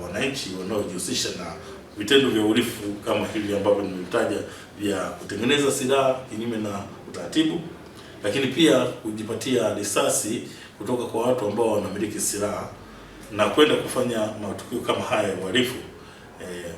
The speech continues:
wajue kabisa kwamba katika mkoa huu wa Mbeya hawana nafasi kama hiyo, kwani mkoa wa Mbeya tumejipanga vizuri kuhakikisha kwamba tunakabiliana na matukio kama haya ili yasiweze kutokea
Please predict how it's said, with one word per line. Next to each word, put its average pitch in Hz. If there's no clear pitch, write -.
wajue 107
kabisa -
kwamba 104
katika 101
mkoa 101
huu 101
wa 95
Mbeya 101
hawana 90
nafasi -
kama -
hiyo, 110
kwani 92
mkoa 117
wa -
Mbeya 120
tumejipanga 107
vizuri 170
kuhakikisha 117
kwamba 110
tunakabiliana 98
na 95
matukio 90
kama 95
haya 123
ili 107
yasiweze 98
kutokea -